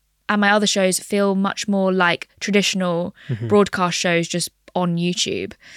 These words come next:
Speaker 1: Um, so yeah, I don't know. I, I guess I'm a, I'm a content creator, but I always just say I'm the creator of Chicken Shop Date.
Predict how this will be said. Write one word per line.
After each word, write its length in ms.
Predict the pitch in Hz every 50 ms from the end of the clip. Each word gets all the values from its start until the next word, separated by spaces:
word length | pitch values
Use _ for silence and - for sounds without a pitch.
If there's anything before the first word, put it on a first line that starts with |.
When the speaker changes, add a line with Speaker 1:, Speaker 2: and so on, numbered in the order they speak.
| - - - - - - _ -
Speaker 1:
Um, 520 | 180 170 165 160 160 160 156 156 156 175 _ _ _ _ _ _ _ _ _ _ _ _ _ _ _ - -
so 180 | - - 214 196
yeah, 380 | 190 190 190 180 170 170 165 -
I 80 | - 208
don't 180 | 247 277 262 240
know. 60 | 226
I, 400 | 220 214 202 190 180 - - 190
I 60 | 214
guess 220 | 214 233 220 -
I'm 120 | 233 208 196
a, 100 | 190 - -
I'm 160 | 185 190 180
a 80 | 180 180 - _ _ -
content 320 | - 214 185 180 190 165 180
creator, 260 | - 170 170 - 175
but 160 | 180 175 170
I 140 | 170 - 196
always 260 | 208 208 208 196 190
just 180 | - 190 175 -
say 160 | - 175 170
I'm 180 | 170 165 165 165
the 180 | 160 165 170 - _ _ _ -
creator 340 | - 214 196 185 - - 175
of 80 | 165
Chicken 220 | - 190 - 190 170
Shop 180 | - 71 -
Date. 260 | - - - 50 -